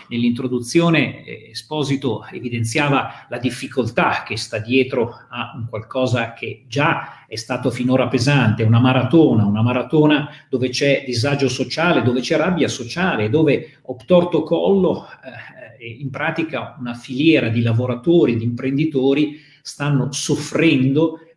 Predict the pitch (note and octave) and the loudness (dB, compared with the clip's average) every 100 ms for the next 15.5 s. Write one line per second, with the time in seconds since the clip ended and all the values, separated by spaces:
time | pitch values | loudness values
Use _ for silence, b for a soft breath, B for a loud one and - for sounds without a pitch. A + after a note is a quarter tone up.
0 | _ _ _ - A2+ - A#2+ C3 C#3+ C#3+ | _ _ _ -12 -12 -10 -4 0 2 4
1 | C3+ C3+ B2+ - D#3 A2+ G2+ A#2 D3 - | 2 2 0 2 2 2 0 -2 -2 2
2 | D#3+ D#3+ - C3 - - C#3+ B2 - - | 2 2 -2 -8 -6 -6 -4 -2 -2 0
3 | E3 A#2 G#2 - - - - - A#2 B2 | 0 0 -2 -8 -16 -20 -20 -14 -8 -4
4 | C#3+ - - A#2+ C3+ A#2 A2 A2 A#2+ A#2 | -4 -4 -8 -6 -6 -6 -10 -8 -8 -6
5 | A2 G#2+ G2 - A#2+ B2 A2 G#2 B2+ B2 | -4 -4 -6 -12 -12 -10 -10 -6 -6 -6
6 | A2+ G#2 A2 G#2+ G#2+ - A2 C3 B2+ A2+ | -8 -10 -10 -8 -10 -10 -6 -4 -4 -6
7 | A2 A2 G#2+ b b b A2+ A2+ A2+ A2+ | -6 -8 -10 b b b -4 -2 -2 -4
8 | A#2 A2 A2 - A2 - G3+ G#3 A#2+ A#2 | -4 -2 -4 -6 -8 -2 2 2 0 -4
9 | A2+ G#2+ - D3 D3 C3 A#2+ - A2+ C#3+ | -8 -10 -4 -4 -2 -2 -4 -6 -10 -4
10 | C#3 A#2+ - D#3+ - D3+ D3 E3+ D#3 D3 | -4 -4 -4 -4 -2 0 0 0 -2 0
11 | D3+ C3 B B B _ C3 A#2 - - | 0 0 B B B _ -2 -2 -6 -10
12 | A#2 - _ G#2 A2+ C#3 B2 C#3 A2+ A2+ | -10 -12 _ -20 -8 -6 -6 -6 -4 -4
13 | A2 - - C3+ F#3+ C3+ G#2+ A2+ G#2+ A2 | -6 -10 -2 4 6 4 0 -4 -8 -8
14 | - - - C#3 B2 A#2 C3 A#2+ A2+ A#2+ | -12 -14 -8 -6 -4 -8 -10 -10 -10 -12
15 | A2+ B2+ A#2 A#2 A#2 | -14 -12 -10 -10 -12